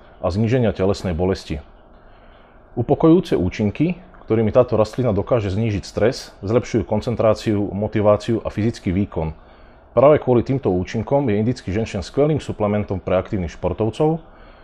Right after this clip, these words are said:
ktorí potrebujú byť aktívni aj napriek psychickej a fyzickej vyčerpanosti. Ďalšiu z výhod ocenia najmä priaznivci športu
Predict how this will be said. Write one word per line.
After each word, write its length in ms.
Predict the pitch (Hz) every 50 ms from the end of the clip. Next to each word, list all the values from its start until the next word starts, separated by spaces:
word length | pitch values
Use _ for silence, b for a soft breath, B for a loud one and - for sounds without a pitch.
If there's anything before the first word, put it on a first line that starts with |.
| B B B
ktorí 160 | - 107 104
potrebujú 480 | - 120 101 - 107 104 101 101 95 87 78
byť 180 | 95 92 85 - -
aktívni 640 | - 101 - - - 143 139 147 147 151 156 147 - - - -
aj 120 | - 101 107
napriek 280 | 110 110 - 90 85 - - - - -
psychickej 480 | - 135 - 156 123 - - - 139
a 80 | - -
fyzickej 400 | - - 98 107 98 - - 101
vyčerpanosti. 720 | 87 95 - - 101 - - 87 85 80 - - - 78 73 - - - - - - - - B B B B B B B B B B B B B B B B B B B B
Ďalšiu 240 | 110 160 170 - 135
z 80 | 104 120
výhod 240 | 135 135 131 -
ocenia 320 | 87 - - - 131 110 98
najmä 240 | 104 110 117 107 -
priaznivci 480 | - 95 98 95 104 113 113 - -
športu 560 | - - - - 92 85 - - 127 156 175